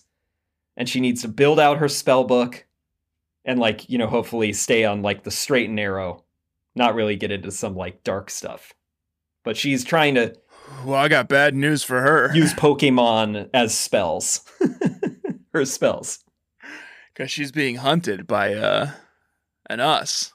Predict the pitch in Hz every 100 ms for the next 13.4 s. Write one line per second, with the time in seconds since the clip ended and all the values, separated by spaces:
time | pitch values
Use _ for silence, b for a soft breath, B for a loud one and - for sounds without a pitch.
0 | - 185 185 190 165 151 220 185 202 226
1 | 247 247 226 190 175 - - - 92 104
2 | 110 139 113 104 - - 82 160 - 247
3 | 262 247 226 196 175 170 143 127 - 214
4 | 196 190 147 - - 156 151 170 185 196
5 | 196 196 202 202 208 208 214 214 196 151
6 | - 156 143 143 - 147 143 117 123 131
7 | - 135 113 120 - 117 110 117 113 -
8 | 113 120 98 92 107 104 107 135 135 117
9 | 117 143 131 127 - - 143 139 - -
10 | - - - 139 120 110 131 127 123 123
11 | 127 - 123 131 147 151 143 - _ _
12 | 117 127 147 143 143 139 - 165 156 160
13 | 156 151 -